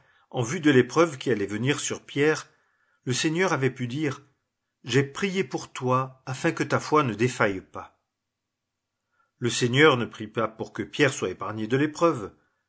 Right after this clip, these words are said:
Elle était nécessaire pour qu'il connaisse son propre cœur, mais pour que, dans l'épreuve, sa foi ne soit pas brisée. Versets trois à cinq. Citation de l'Écriture.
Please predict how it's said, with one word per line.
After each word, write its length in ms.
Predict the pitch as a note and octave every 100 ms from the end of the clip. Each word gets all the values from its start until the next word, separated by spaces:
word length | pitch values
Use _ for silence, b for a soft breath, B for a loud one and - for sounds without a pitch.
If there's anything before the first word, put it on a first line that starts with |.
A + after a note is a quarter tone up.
| _ _
Elle 140 | B2 B2
était 220 | A#2+ B2+
nécessaire 600 | B2 - A#2 F#3+ F#3+ -
pour 140 | A2+
qu'il 160 | - A2
connaisse 340 | B2+ A#2+ A2+
son 140 | - F#2+
propre 340 | - - G2+
cœur, 460 | - G2 F2+ - _ _ _ _ _ _ -
mais 140 | C#3
pour 300 | E3 E3 -
que, 200 | - F3
dans 280 | E3 A2 E3
l'épreuve, 640 | F#3 E3+ - C3 C#3+ D3 D3 b b
sa 280 | - -
foi 380 | C3 - A#2+ B2
ne 100 | B2+
soit 280 | A2+ B2 -
pas 120 | C#3
brisée. 540 | B2 G#2+ G2 E2+ D#2 _ _ _ _ _ _ _ _ _ _ _ _ _ _ _ _ _ _ _ _ _ _
Versets 640 | A#2 A#2 A#2 - D3+ D3+
trois 300 | - D3 C#3+
à 60 | A#2
cinq. 580 | - F#2+ E2+ E2 - _ _ _ _ _ _ _ _ _ _ _
Citation 560 | - D#3 C3+ C3+ D#3+
de 80 | D3
l'Écriture. 760 | B2+ A#2 G2 - E2 D#2 -